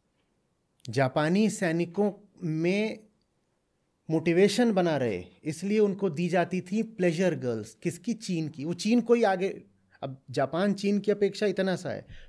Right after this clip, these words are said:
पर पूरा चीन जीत डाला था, और जीत ही नहीं डाला था,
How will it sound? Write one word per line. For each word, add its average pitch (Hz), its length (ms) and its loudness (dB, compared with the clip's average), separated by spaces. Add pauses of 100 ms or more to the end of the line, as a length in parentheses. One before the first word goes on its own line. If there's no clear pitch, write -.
पर 180 60 -2
पूरा 262 300 8
चीन 285 400 8
जीत 226 200 6
डाला 175 320 4
था, 110 240 -12 (1080)
और 165 100 0
जीत 254 260 4
ही 302 80 8
नहीं 294 120 6
डाला 202 280 6
था, 120 380 -8